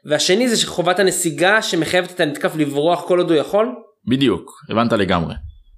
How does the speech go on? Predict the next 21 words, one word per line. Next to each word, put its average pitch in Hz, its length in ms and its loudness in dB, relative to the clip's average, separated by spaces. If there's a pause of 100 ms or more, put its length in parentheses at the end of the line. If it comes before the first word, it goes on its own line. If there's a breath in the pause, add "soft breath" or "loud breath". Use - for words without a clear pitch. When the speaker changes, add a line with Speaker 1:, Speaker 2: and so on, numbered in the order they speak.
Speaker 2:
התנאי 165 220 0
השלישי 170 420 2
והאחרון 135 500 2
הוא 143 180 4
עקרון 127 280 2
הסבירות, 104 500 0 (220)
שאומר 147 400 2
שהמתגונן 127 560 2
חייב 135 300 0
לפעול 170 420 0
בצורה 117 380 0
סבירה 107 460 2 (260 loud breath)
למול 113 240 4
הסכנה 117 400 0
שנוצרה 95 460 2
לו, 120 200 0 (320 loud breath)
כלומר 120 280 4
מילת 117 300 4
המפתח 160 520 0
כאן 120 240 2
היא 110 160 0